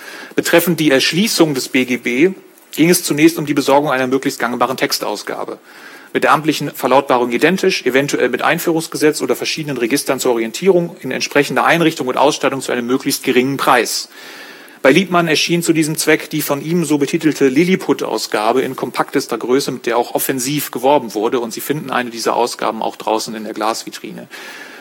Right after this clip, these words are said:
In der Ausstattung recht umfangreich, laiengebunden, Gesetzestext und Einführungsgesetz und Sachregister,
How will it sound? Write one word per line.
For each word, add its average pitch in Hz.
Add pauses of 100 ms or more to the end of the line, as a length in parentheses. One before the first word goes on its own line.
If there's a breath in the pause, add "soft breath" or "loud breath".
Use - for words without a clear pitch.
(200 loud breath)
In 139
der 139
Ausstattung 165
recht 143
umfangreich, 170
laiengebunden, 165
Gesetzestext 127
und 113
Einführungsgesetz 135
und 123
Sachregister, 143